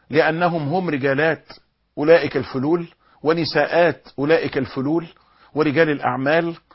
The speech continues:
ودافع الاموال، هم، هم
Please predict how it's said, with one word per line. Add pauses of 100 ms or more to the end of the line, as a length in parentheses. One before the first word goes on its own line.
(180)
ودافع
الاموال، (760)
هم،
هم